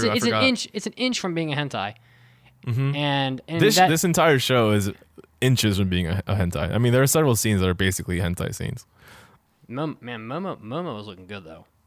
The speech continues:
Speaker 1: Yeah, I'll, I mean, I mean, to talk about artwork also, you know, to not to jump around too much, but, like, the artwork is fantastic in this show, I think. Um, it's,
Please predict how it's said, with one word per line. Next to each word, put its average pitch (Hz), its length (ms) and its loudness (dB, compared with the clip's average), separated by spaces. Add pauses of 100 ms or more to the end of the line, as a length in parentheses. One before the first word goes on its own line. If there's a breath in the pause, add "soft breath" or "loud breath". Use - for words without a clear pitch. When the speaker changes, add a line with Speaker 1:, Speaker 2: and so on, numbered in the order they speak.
(580)
Speaker 1:
Yeah, 101 220 0
I'll, 147 380 0
I 160 100 4
mean, 185 240 4 (400 loud breath)
I 147 140 2
mean, 147 220 2
to 156 100 0
talk 220 180 0
about 131 220 2
artwork 104 500 0 (160)
also, 104 640 -2
you 113 80 -6
know, 104 160 0
to 107 80 -4
not 113 160 0
to 120 60 -10
jump 104 160 -4
around 104 220 0
too 92 120 -10
much, 92 240 -6
but, 87 120 -6
like, 85 220 -6
the 98 120 -8
artwork 156 360 0
is 98 120 0
fantastic 95 500 -2
in - 80 -8
this 92 100 -6
show, 92 280 -6 (100)
I - 60 -6
think. 85 320 -8 (120)
Um, 92 460 -4 (420 loud breath)
it's, 143 200 0